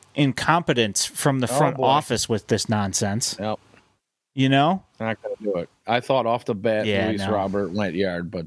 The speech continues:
Speaker 2: uh,
Speaker 1: Yeah, it did not, unfortunately. Um,
Speaker 2: did not have the angle.
Speaker 1: I,
Speaker 2: I
Speaker 1: it's
Speaker 2: think maybe if he'd have got that one up a little bit, it might have went, but,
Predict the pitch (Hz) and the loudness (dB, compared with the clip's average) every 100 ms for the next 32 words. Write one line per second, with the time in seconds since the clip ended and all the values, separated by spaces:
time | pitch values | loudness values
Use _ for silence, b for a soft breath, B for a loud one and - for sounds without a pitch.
0 | - 110 113 113 113 113 107 98 92 - | -4 0 0 0 -2 -2 0 0 -2 -4
1 | - 98 - 98 87 98 95 90 B B | -6 -6 -2 -4 -2 -2 -4 -6 B B
2 | B B - 135 131 131 123 123 123 139 | B B -6 2 4 4 0 -4 -2 -2
3 | 131 127 110 117 117 113 101 82 B B | 0 -2 0 0 0 0 -4 -6 B B
4 | - _ - 151 - 160 156 135 127 123 | -20 _ 2 2 2 -4 0 0 0 0
5 | 120 113 139 123 110 113 113 110 107 107 | 0 0 0 0 2 0 0 0 0 -2
6 | 95 92 95 110 107 101 101 90 98 95 | -2 -4 -2 -2 0 0 -2 -2 -2 -2
7 | 92 92 - - 82 | -2 -4 -6 -10 -12